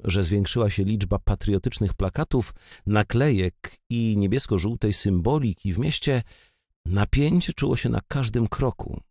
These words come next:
jakby jego drobinki wisiały w powietrzu. Jak przed ośmioma laty, gdy Rosja po raz pierwszy wtargnęła na terytorium Ukrainy, o wojnie rozmawiali wszyscy.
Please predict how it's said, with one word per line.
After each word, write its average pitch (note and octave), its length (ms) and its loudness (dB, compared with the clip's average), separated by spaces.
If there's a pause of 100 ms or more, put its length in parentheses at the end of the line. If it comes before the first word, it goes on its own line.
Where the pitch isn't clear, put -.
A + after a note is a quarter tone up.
(140)
jakby G#2+ 280 2
jego B2+ 180 4
drobinki C3 680 2 (300)
wisiały A2 500 -2
w - 60 -4
powietrzu. - 540 -6 (1800)
Jak A2 220 2
przed B2+ 200 2
ośmioma A#2+ 340 2
laty, - 380 -2 (320)
gdy G#2 300 4
Rosja A2+ 300 4
po G#2 100 2
raz G2+ 180 2
pierwszy A2 480 2
wtargnęła G2 580 2
na F#2+ 100 2
terytorium G2 580 2
Ukrainy, F#2 640 0 (440)
o G#2 100 0
wojnie C#3 360 4
rozmawiali A2 420 2
wszyscy. - 520 -2